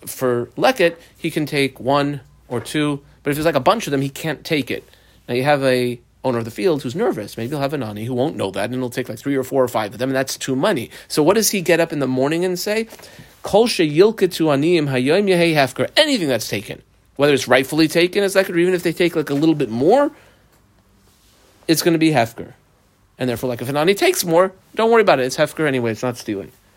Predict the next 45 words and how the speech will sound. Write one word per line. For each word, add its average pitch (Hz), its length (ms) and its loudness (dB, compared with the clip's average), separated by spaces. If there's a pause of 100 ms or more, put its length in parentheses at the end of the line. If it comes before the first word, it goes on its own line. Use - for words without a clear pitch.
(500)
That's 160 280 0
Rabbi 180 140 -4
Yehuda. 139 420 -2
We 139 140 -4
wanna 156 200 -2
focus 127 320 -8
much - 200 -12
more, 117 100 -2
though, 117 120 -4
on 113 100 -4
Reb 110 160 -6
Doisa. - 360 2 (640)
Reb 117 200 0
Doisa, 156 500 2
Imer, 165 360 0 (280)
I 110 360 -6 (320)
would 110 100 -12
firebox 120 440 2
Reb 110 100 -12
Doisa 127 320 0
to 123 80 -4
match 107 320 -8
our 107 180 -6 (300)
firebox 113 540 2 (180)
Snuin 147 440 2
about 117 300 -2 (300)
eight 120 100 -4
lines 101 240 -6
ago. 147 300 -2 (280)
Reb 123 140 -2
Doisa 170 400 2
says, 185 400 0 (560)
"No, 339 80 -6
that's 320 220 -2
not 311 80 -2
what 123 100 -2
happens. 120 380 -4
Not 165 120 -6
the 196 80 -6
guy 165 160 2
gets 123 220 -2
up 117 100 0
in 110 60 -2
the 107 80 -2
morning 117 480 0